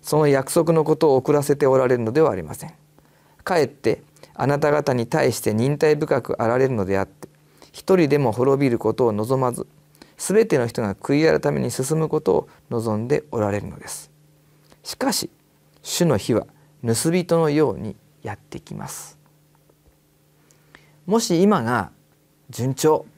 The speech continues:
それほど神経質になるほ-、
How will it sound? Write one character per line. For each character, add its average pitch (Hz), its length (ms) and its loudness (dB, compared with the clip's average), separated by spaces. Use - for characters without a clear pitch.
そ - 180 -2
れ 160 80 6
ほ 185 140 0
ど 190 260 4
神 175 320 -4
経 202 220 2
質 147 160 -6
に 123 40 -2
な 143 100 0
る 165 100 2
ほ-、 143 120 -4